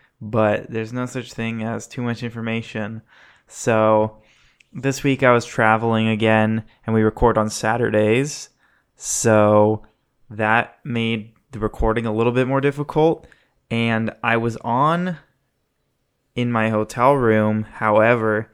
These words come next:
there was some building demolition going on across the street, which was incredibly loud. And we made the executive decision to, to, um,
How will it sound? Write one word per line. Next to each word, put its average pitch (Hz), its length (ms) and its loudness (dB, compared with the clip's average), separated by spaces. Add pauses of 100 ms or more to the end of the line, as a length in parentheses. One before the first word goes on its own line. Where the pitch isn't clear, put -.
(200)
there 110 160 -2
was 107 480 0 (260)
some 110 460 -4 (760)
building 123 600 4
demolition 113 720 2
going 110 280 0
on 110 360 -2 (120)
across 110 420 -2
the 107 120 -8
street, 110 560 -4
which 107 160 -12
was 110 160 -8
incredibly 123 500 0
loud. 110 480 2 (480)
And 110 220 -6
we 110 100 -2
made 113 360 -2
the 110 80 0
executive 107 580 -2
decision 117 720 -6 (540)
to, 107 360 0 (1000)
to, 110 280 0
um, 101 500 -2